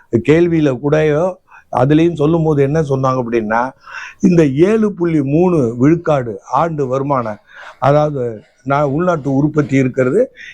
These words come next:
ஏழு புள்ளி ஆறாக வரும், பிறகு இருபத்தி நாலு, இருபத்தஞ்சுல அது வந்து எட்டு புள்ளி நாலாக மாறும். அதெல்லாம் இருக்கட்டும். பீட்டர் டார்னருங்கிற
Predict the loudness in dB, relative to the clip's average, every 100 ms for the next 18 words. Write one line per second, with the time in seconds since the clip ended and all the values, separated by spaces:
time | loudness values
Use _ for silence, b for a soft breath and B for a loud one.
0 | B 2 2 -2 -6 -4 -4 -2 -2 -4
1 | -6 -10 -18 B B B B 2 2 2
2 | -4 -4 0 -2 0 -2 -2 0 2 0
3 | 0 -4 0 0 0 B B B 0 2
4 | 2 2 0 0 -2 0 0 0 0 0
5 | -2 -4 -4 -4 -4 -8 _ B B -2
6 | 0 2 2 0 -4 -10 -16 -6 0 2
7 | 0 B B B 0 2 2 0 0 -4
8 | -4 -2 -2 -4 -2 -2